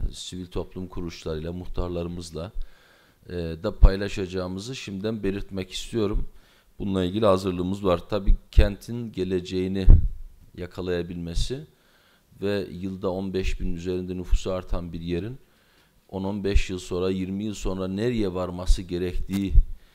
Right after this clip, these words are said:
vardığında daha doğrusu nelerle karşılaşacağını ve bununla ilgili alınması gereken tedbirler ve nasıl bir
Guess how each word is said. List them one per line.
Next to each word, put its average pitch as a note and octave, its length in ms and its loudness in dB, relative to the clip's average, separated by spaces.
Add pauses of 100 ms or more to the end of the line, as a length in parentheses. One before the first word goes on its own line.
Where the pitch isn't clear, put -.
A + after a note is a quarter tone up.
(240)
vardığında G#2 800 0
daha G#2 260 0
doğrusu G2+ 420 -4
nelerle G#2+ 420 0
karşılaşacağını E2+ 960 -4
ve G2 140 -8
bununla G#2+ 240 -2
ilgili F#2+ 280 -4
alınması F#2+ 540 -2
gereken F2 420 10
tedbirler F#2 600 -4
ve G2+ 120 0
nasıl G#2+ 360 -12
bir - 240 -12